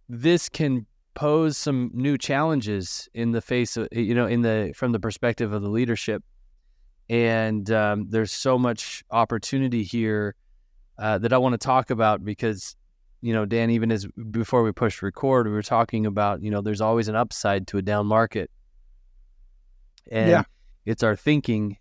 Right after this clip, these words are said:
Speaker 1: it's our perspective that shows us or, or allows us to see that or not. And so in a, in an experience full of fear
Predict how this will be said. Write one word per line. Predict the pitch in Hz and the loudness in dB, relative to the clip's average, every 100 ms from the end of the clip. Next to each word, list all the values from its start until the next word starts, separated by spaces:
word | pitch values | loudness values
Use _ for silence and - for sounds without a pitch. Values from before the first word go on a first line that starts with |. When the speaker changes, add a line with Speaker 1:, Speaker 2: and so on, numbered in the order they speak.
| - | -8
Speaker 1:
it's | 104 113 | -4 2
our | 107 104 98 - | 2 2 0 -6
perspective | 117 - - 131 - 120 110 98 - _ _ | -6 -4 0 0 0 -2 -2 -2 -12 _ _
that | 110 107 - - - - - _ _ _ - | 0 0 -2 -14 -20 -20 -20 _ _ _ -12
shows | - 131 127 110 | 0 2 2 0
us | 101 - | 0 -2
or, | 107 | -2
or | 90 113 | 0 0
allows | 110 113 117 107 | 2 2 2 0
us | - | -6
to | 101 | -10
see | - 113 | -4 -2
that | 104 98 | 0 -2
or | 95 | 0
not. | 117 117 - _ _ _ _ - _ - | 2 2 0 _ _ _ _ -20 _ -4
And | 107 98 | -4 0
so | 117 107 104 101 - _ _ - - - - - - | 2 2 2 -2 -8 _ _ -20 -20 -20 -20 -20 -6
in | 131 131 | 0 2
a, | 123 113 110 92 | 2 2 0 -4
in | 127 127 | -2 2
an | 117 | 2
experience | 107 - 135 127 120 107 | 0 -4 -2 0 -2 -2
full | - 107 | -2 0
of | 98 | -2
fear | - 156 147 120 110 | 0 2 4 2 -2